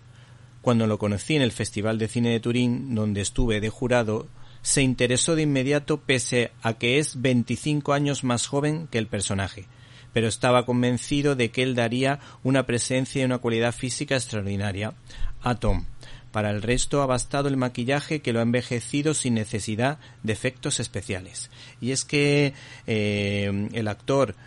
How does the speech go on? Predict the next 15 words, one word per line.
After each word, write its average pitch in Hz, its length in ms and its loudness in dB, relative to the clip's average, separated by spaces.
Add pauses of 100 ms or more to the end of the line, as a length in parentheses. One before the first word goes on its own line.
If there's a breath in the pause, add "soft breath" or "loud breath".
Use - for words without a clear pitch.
(300 loud breath)
eh, 107 420 2
Spall, 143 600 0 (260 loud breath)
este 104 800 -2
actor 120 680 2 (200 loud breath)
que 113 80 -2
todos 110 240 0
conocemos, 131 600 0
Timothy 113 380 0
Spall, 135 460 2 (540 loud breath)
pues 147 480 2 (100)
lo 117 160 2
recordamos, 117 720 -2 (420 loud breath)
eh, 113 240 0
no 120 200 4
solo 131 920 4